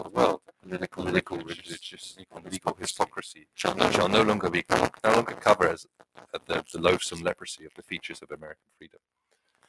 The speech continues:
Sorry, I kind of garbled that quote, but, uh, I think the important part is the first part, which is the,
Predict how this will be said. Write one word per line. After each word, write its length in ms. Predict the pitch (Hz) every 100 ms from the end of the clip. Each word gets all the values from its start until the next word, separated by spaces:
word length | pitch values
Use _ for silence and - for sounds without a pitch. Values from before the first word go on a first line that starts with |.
| _ -
Sorry, 160 | 78
I 40 | 80
kind 200 | 92 82
of 100 | -
garbled 340 | 87 87 85
that 140 | 80
quote, 160 | - 87
but, 320 | - - - -
uh, 120 | 131
I 100 | 120
think 200 | 123 147
the 80 | 113
important 300 | 107 143 120
part 200 | 117 101
is 100 | 90
the 80 | 90
first 280 | - 107 -
part, 120 | 151
which 160 | 147 151
is 140 | 127
the, 280 | 127 113